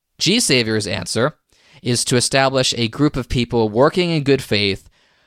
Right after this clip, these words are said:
but who by no means are utopian. They're, they're trying to advance an alternative way of life, one that isn't predicated on the destruction of nature. I think that's rad. And if G Savior continued, there's a lot of contradictions in classic Tomino style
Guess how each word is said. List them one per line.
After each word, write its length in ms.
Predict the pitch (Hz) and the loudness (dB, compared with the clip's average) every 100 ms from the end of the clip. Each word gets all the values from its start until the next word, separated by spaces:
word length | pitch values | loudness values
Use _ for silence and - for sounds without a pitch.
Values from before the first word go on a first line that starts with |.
| _ _ _ _ - | _ _ _ _ -2
but 120 | 127 | 0
who 200 | 127 139 | 2 2
by 200 | 131 127 | 2 0
no 240 | 127 156 | 0 2
means 320 | 170 175 160 147 | 2 -2 0 0
are 80 | |
utopian. 760 | 131 131 - 147 143 104 - - _ | 2 0 0 0 0 -4 -6 -14 _
They're, 200 | 104 95 - | -8 -8 -8
they're 220 | 117 110 | -6 -6
trying 400 | - - 147 160 | -8 -4 -2 -2
to 160 | - 147 | -4 -6
advance 500 | 120 120 131 135 - | -4 0 0 0 -4
an 140 | 120 | -2
alternative 600 | 113 107 - 156 160 156 | -2 -2 -2 0 0 0
way 140 | 135 127 | 4 2
of 80 | 117 | 4
life, 420 | 117 120 117 - | 2 2 -2 -6
one 280 | 120 127 127 | -2 -2 0
that 160 | 117 | -4
isn't 260 | 113 113 110 | -4 -6 -6
predicated 680 | - 113 113 123 110 110 | -2 0 0 -2 0 0
on 220 | 107 104 101 | -2 -4 -4
the 80 | |
destruction 580 | 101 104 - 101 - - | -4 -4 -2 -2 -2 -6
of 120 | 98 | -4
nature. 420 | 107 104 - - - _ _ _ _ _ _ _ 139 | -2 -4 -4 -12 -18 _ _ _ _ _ _ _ -2
I 140 | 170 | -2
think 160 | 196 170 | -2 -4
that's 240 | 156 - | -4 -4
rad. 320 | 120 98 62 _ _ _ _ _ _ | -6 -6 -10 _ _ _ _ _ _
And 160 | 139 147 | -2 0
if 120 | 139 | 0
G 180 | - 202 | 0 0
Savior 360 | - 208 185 | 2 2 2
continued, 600 | 170 151 - 170 135 113 - _ _ _ | -2 -6 -2 0 0 0 -4 _ _ _
there's 220 | 131 131 | -2 0
a 60 | |
lot 340 | 139 156 175 185 | 0 2 2 2
of 200 | 135 135 | -4 -4
contradictions 1300 | - 151 143 - 127 123 - 120 101 98 113 - - | -4 -4 -2 -4 -2 -2 -2 -2 -2 -6 -8 -10 -10
in 320 | - 123 113 113 | -4 -2 -2 -6
classic 560 | - 127 123 - 135 | -2 0 0 -2 -8
Tomino 400 | - 131 120 110 | -4 -2 -2 -2
style 480 | - 135 120 104 | 0 2 4 2